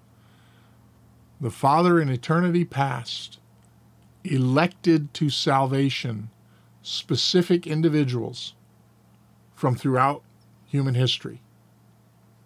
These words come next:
And he gave those individuals to the Son. And all those whom the Father gave to the Son will come to the Son. And only those that the Father gave to the Son will come to the Son.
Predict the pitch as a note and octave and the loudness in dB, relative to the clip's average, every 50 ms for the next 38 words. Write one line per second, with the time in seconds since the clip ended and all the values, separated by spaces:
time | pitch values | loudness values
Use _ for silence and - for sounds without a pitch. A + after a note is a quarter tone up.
0 | _ _ _ _ _ _ _ _ _ - C#3+ B2+ A2 B2 B2+ A#2+ A#2 C#3+ C#3 D#3+ | _ _ _ _ _ _ _ _ _ -4 -2 0 2 2 0 0 2 4 4 6
1 | F#3 G#3+ G3+ E3+ F3 F3 E3+ D3+ C#3 D3 D#3+ D#3 D3 C#3+ D3 D3+ D3 C3+ C#3+ C#3 | 6 4 4 4 4 4 4 4 4 2 0 0 0 0 0 0 0 0 0 -2
2 | C3+ B2+ - - C#3 A#2+ A#2 - - - - C#3 A#2+ A#2+ C3 C3 B2+ - _ _ | -2 -2 -2 -4 -4 -4 -4 -4 -4 -2 -2 -2 -4 -4 -6 -10 -14 -16 _ _
3 | _ _ _ _ _ _ _ _ _ _ _ _ _ _ _ _ _ _ _ _ | _ _ _ _ _ _ _ _ _ _ _ _ _ _ _ _ _ _ _ _
4 | _ _ _ _ _ _ - F3 C3+ C3 C3+ - D#3+ D#3+ F3+ G#3 G#3 F#3+ F3 F3+ | _ _ _ _ _ _ -4 -2 -2 -2 -2 0 2 4 4 4 4 4 6 6
5 | F3 F3 E3+ D#3 - - D#3+ D#3 D3 C3+ B2 - E3 D#3 D#3+ D#3+ D3+ C#3+ C3+ C#3+ | 6 6 6 4 4 2 0 0 0 -2 0 2 2 2 4 2 2 2 2 2
6 | D3+ E3 D#3+ D#3 E3 C#3 C3+ B2 - - D3+ C#3 C#3 C3 B2+ B2 B2 B2+ - C3+ | 2 2 2 0 -4 -6 -4 -4 -2 -2 -2 0 0 0 0 -2 -2 -2 -2 -4
7 | C3 B2 B2 B2 A#2 A#2 A2 - C3+ A#2 A2 B2+ B2 - _ _ _ _ _ _ | -2 -2 -2 -2 -4 -4 -6 -6 -6 -6 -8 -8 -10 -14 _ _ _ _ _ _
8 | _ _ _ _ _ _ _ _ _ _ _ _ _ _ _ _ _ _ _ _ | _ _ _ _ _ _ _ _ _ _ _ _ _ _ _ _ _ _ _ _
9 | _ _ _ _ _ _ _ _ _ _ _ _ _ _ _ _ _ _ _ _ | _ _ _ _ _ _ _ _ _ _ _ _ _ _ _ _ _ _ _ _
10 | - - D#3 C3+ C#3 C3+ F3 A3 C#4+ C#4+ G#3 D#3 C3+ A#2+ B2 B2 A#2+ A2+ A2 G#2 | -6 -4 -2 -2 2 2 4 4 4 6 6 6 6 6 4 4 4 2 0 -2
11 | - B2+ A#2 - C3 A#2+ - D3 C3 B2+ B2 B2 A#2 A#2+ B2 B2 A2 A2+ C3 A2+ | -4 -6 -4 -4 -6 -4 0 2 2 2 2 0 -2 0 -2 -2 -2 -4 -8 -8
12 | A2+ - - - B2+ A#2 A#2 A2+ A2+ G#2 - B2 A2 G2+ G2 A2+ - - A#2 - | -6 -6 -6 -6 -4 -6 -6 -6 -8 -8 -8 -8 -8 -8 -10 -10 -10 -10 -10 -10
13 | - C3 C#3 C#3+ | -12 -12 -14 -16